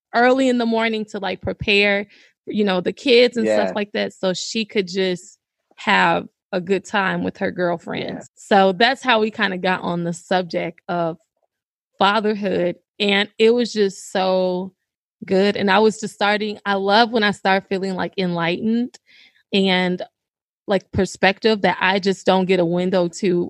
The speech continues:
Speaker 1: of cour-, like, you just don't get a window into everything because you're,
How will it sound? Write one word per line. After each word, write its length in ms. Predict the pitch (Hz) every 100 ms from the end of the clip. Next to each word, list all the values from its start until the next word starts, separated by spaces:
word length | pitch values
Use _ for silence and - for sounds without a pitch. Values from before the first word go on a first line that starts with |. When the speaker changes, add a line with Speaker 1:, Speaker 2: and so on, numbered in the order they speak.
| -
Speaker 1:
of 140 | 185
cour-, 140 | - -
like, 260 | 190 185 - _ _ _ _ 196
you 220 | 214 240
just 320 | 262 254 185
don't 260 | 214 247 208
get 220 | 226 -
a 80 | 185
window 680 | 180 196 202 185 180 175 - _ _ _ -
into 280 | 196 - 202 180
everything 920 | 196 190 180 170 _ - 233 285 208
because 420 | 196 - 196 170
you're, 160 | 175